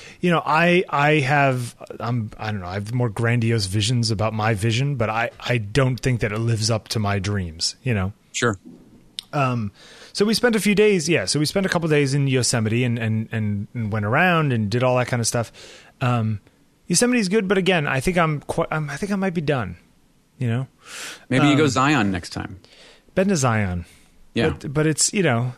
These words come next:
Speaker 1: Zion's nice. I wanna cl-, I wanna go up the, uh, Slot Canyon.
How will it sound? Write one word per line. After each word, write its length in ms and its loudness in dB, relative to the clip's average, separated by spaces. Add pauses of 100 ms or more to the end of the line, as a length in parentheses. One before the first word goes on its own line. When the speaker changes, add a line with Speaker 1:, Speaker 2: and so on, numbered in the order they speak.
Speaker 1:
Zion's 400 2
nice. 180 2
I 100 2
wanna 280 2
cl-, 160 -4
I 120 0
wanna 180 0
go 160 2
up 140 0
the, 200 2
uh, 80 4
Slot 340 0
Canyon. 480 -2